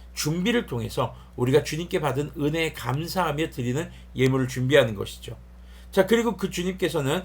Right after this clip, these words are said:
그 예물에 주님의 생명의 빛을 비추어 주십니다. 그리고 그 예물이 하나님과 죄인들을 이어주는 연결고리에 바로 사-, 어,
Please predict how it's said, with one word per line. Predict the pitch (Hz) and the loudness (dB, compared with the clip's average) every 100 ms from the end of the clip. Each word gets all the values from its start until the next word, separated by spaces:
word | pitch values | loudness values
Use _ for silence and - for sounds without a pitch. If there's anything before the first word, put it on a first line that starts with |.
| - - | -8 -4
그 | - 156 | 0 4
예물에 | 143 131 120 | 4 4 0
주님의 | 120 131 123 | -2 -2 -2
생명의 | 127 180 180 175 156 | -2 -2 -2 -2 -4
빛을 | 131 - 165 175 - - | -6 -2 -2 -2 -10 -12
비추어 | - 127 160 127 | -10 0 4 4
주십니다. | 110 - 107 101 104 - - - - | 0 -8 -8 -8 -10 -12 -20 -14 -4
그리고 | 131 127 | -2 0
그 | 127 139 | 0 2
예물이 | 127 123 123 117 160 208 - - | 4 4 2 0 -2 -2 -10 -2
하나님과 | 185 190 175 131 113 | 2 4 2 0 0
죄인들을 | - 131 143 143 143 | 0 0 0 -2 -2
이어주는 | 113 110 110 143 135 - - - | 0 0 0 -4 -4 -6 -18 2
연결고리에 | 135 147 185 190 196 190 123 104 110 110 - - - - | 6 6 4 2 2 2 -2 -2 -4 -4 -10 -20 -20 -14
바로 | 107 120 131 - - | 0 0 0 -6 -18
사-, | - 165 143 | -6 -2 0
어, | 113 110 | 0 -2